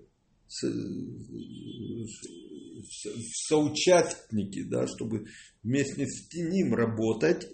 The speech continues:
да, другие силы, например, рацион Амуркав, который метла-, а метлабеш бепхира, что метхен-, ме-, мештане у метхалев. То есть, например, да, классический пример, что рацион, который муркав, да, это уже будет не Каббалат Оль Малхут Шамаим.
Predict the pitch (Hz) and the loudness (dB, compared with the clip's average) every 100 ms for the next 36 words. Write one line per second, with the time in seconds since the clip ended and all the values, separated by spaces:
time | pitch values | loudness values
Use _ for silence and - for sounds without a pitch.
0 | - - - - - 131 160 160 175 226 | -18 -20 -20 -16 0 4 4 4 2 4
1 | 220 - 202 180 170 156 170 202 202 175 | 4 4 4 4 2 -2 2 4 6 4
2 | 170 - 165 - 202 190 185 - 214 202 | 2 0 -4 2 2 4 4 4 2 2
3 | 190 190 190 185 190 - 175 175 190 196 | 0 2 2 2 0 0 -2 2 4 6
4 | 190 190 - 196 190 180 - - _ _ | 8 6 8 6 8 6 0 -12 _ _
5 | _ - 80 82 - 190 190 175 170 175 | _ -4 0 0 2 2 2 2 2 2
6 | 170 170 - 180 123 78 - 147 69 - | 2 -2 0 2 2 0 -2 0 0 -2
7 | - 156 - 220 247 240 233 - - _ | -4 -4 -2 -2 0 2 2 2 -8 _
8 | _ _ _ _ _ _ - 160 170 175 | _ _ _ _ _ _ -4 -2 0 -2
9 | - 190 - - 175 175 175 - 151 143 | -2 -4 -4 -4 -2 -2 -2 -2 0 0
10 | 139 - 160 147 117 117 123 117 120 127 | 0 4 6 8 6 2 4 6 8 8
11 | 120 - 110 101 104 117 - - _ _ | 6 4 4 6 6 4 -2 -14 _ _
12 | _ _ _ _ _ - 95 120 135 123 | _ _ _ _ _ -10 2 6 6 6
13 | 127 123 117 117 127 - 123 135 147 - | 4 4 2 2 0 0 0 2 0 -2
14 | 110 107 117 117 110 110 107 113 - 110 | 0 2 0 -2 -2 -2 -4 -8 -8 -8
15 | 107 - - - | -6 -6 -8 -10